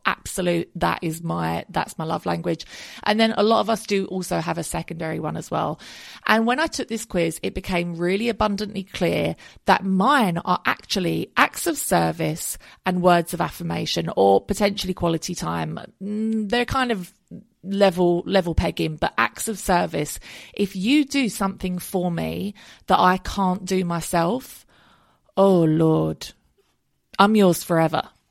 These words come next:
I am yours forever. Gifts, I get a little bit annoyed by gifts sometimes. I don't always love them. Um, yeah,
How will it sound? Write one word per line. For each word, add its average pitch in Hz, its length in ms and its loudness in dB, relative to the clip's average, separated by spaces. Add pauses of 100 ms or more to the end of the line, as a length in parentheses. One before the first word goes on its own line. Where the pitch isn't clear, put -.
(420)
I 226 240 6
am 214 120 2
yours 196 360 0
forever. 170 920 2 (280)
Gifts, - 680 -4 (220)
I 185 440 4
get - 140 2
a 180 40 0
little 180 160 0
bit - 180 0
annoyed 240 400 2
by 240 160 2
gifts - 400 -4
sometimes. 233 560 0
I 180 80 4
don't 180 280 0
always 185 380 0
love 196 240 -2
them. 214 320 0 (400)
Um, 160 640 0 (960)
yeah, 170 380 6